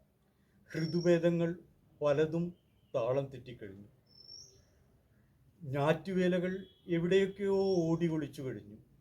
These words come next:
എന്തിനേറെ പറയുന്നു, ക്ലോറോഫ്ലൂറോ വാതകങ്ങളെ കൊണ്ട് നമ്മുടെ അന്തരീക്ഷമാകെ മലിനമാക്കപ്പെട്ടിരിക്കുകയാണ്. ഇത്തരം ഒരവസ്ഥയിൽ ഒന്ന്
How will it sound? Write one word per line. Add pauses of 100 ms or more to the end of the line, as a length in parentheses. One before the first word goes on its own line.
(960)
എന്തിനേറെ
പറയുന്നു, (1200)
ക്ലോറോഫ്ലൂറോ (140)
വാതകങ്ങളെ (140)
കൊണ്ട് (1000)
നമ്മുടെ (320)
അന്തരീക്ഷമാകെ (640)
മലിനമാക്കപ്പെട്ടിരിക്കുകയാണ്. (960)
ഇത്തരം (580)
ഒരവസ്ഥയിൽ (300)
ഒന്ന്